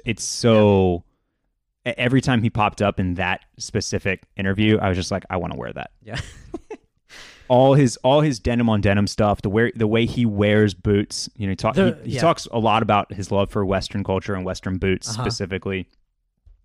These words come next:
Speaker 1: The way he puts together jeans and boots. I don't know how he's doing it because I sure as shit, I, I, a recurring theme on this podcast, uh, I know that you guys, you, y'all ask a lot. I, I try to figure this out a lot.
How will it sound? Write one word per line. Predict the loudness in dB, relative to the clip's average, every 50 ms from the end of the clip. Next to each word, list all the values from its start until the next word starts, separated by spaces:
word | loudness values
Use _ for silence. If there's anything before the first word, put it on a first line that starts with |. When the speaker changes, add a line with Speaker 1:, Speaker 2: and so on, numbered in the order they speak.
| _ _
Speaker 1:
The | -8
way | -4 -2 0
he | 0 0 0
puts | 0 -2 -2 -2
together | -6 -6 -4 -4 -6
jeans | -6 -4 -4 -4 -2 -4
and | -2
boots. | 0 0 0 0 -2 -4 -14 -18 _ _ _ _ _ _ _ _ _ _ _ _ _ _
I | -4 -2 0
don't | 2 2
know | 2 2
how | 2 0 0
he's | -2 -2
doing | -4 -4 -4 -2 -4
it | -4 -6 -10 -18
because | -8 -6 -6 -4 -4 -8 -12 -14 _ _ _ _
I | -6 -6 -4
sure | -4 -4 -4 -4
as | -4 -4
shit, | -6 -4 -2 -2 -2 -2
I, | -4 -6 -6 -10 -20 _ _ _ _ _
I, | -8 -8 -8 -12 -18 -18 _ _ _ _ _ _ _ _ _ _ _ _ _ _
a | -8 -4
recurring | -2 -2 0 2 2 2 2 2
theme | 2 2 2 2
on | 2 2
this | 0 0
podcast, | 2 2 2 2 2 2 0 0 0 -2 -8 -16 _ -18
uh, | -16 -16 -16 -12 -6
I | -2 0
know | 2 4 4 6 4 4
that | 4 2 0
you | 2 2
guys, | 2 2 0 0 -4
you, | -4 -2 -2 -2 0
y'all | 0 0 0 0 0 0
ask | 0 -2 -2 -2 -2
a | 0
lot. | 2 2 0 0 0
I, | -4 -4 -4 -6 _ -20 _ _
I | -10 -10 -8
try | -8 -6 -2 -2 0 0
to | 0
figure | -2 -2 -4 -4 -4
this | -6 -6 -4
out | -2 -2 -2
a | 0
lot. | 0 0 0 0 -2